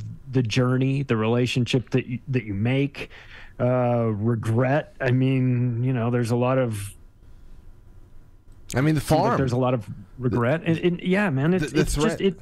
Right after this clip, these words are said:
Speaker 2: the threat to the farm is, i-, i-, that could be a metaphor to the, the, the threat to, i-,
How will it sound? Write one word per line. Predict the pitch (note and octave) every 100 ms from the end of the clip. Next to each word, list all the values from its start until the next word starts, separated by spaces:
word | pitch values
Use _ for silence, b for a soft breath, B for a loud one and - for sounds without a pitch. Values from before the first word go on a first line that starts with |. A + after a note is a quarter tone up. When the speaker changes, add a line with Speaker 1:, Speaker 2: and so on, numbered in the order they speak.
| - -
Speaker 2:
the | D3+
threat | D3+ G#3+
to | -
the | G3+
farm | C#3+ F3 G#3 G3
is, | C#3 A#2
i-, |
i-, | A#2 C3 A#2 C3
that | C3 D#3+
could | F#3+ C3+
be | C#3
a |
metaphor | B2 C3 C#3+ - C3+ C#3
to | C3+
the, | B2 - -
the, | B2+ C3
the | G#2 B2
threat | - B2 C#3+ -
to, | - C#3 C3 A#2 B B B B B -
i-, | - F#2+ F#2